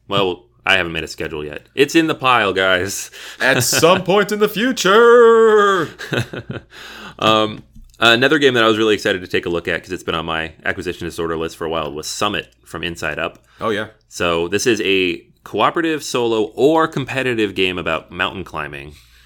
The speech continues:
Speaker 1: So there will be three different or one very long review coming sometime soon for that.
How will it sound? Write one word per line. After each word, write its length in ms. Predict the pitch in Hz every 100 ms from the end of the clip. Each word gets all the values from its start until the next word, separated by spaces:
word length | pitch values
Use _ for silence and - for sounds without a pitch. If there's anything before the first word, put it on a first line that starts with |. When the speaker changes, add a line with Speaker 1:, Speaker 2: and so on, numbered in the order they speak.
| _ _
Speaker 1:
So 320 | - 90 78
there 200 | 90 120
will 100 | 151
be 240 | 123 98 85
three 540 | - - 120 135 131
different 640 | 117 110 113 95 - - _ _
or 260 | - 95 92
one 260 | 85 107 101
very 200 | 101 92
long 260 | 95 92
review 360 | 85 78 85 78
coming 300 | 73 78 76
sometime 420 | 73 73 76 76 -
soon 240 | - -
for 100 | -
that. 260 | 82 -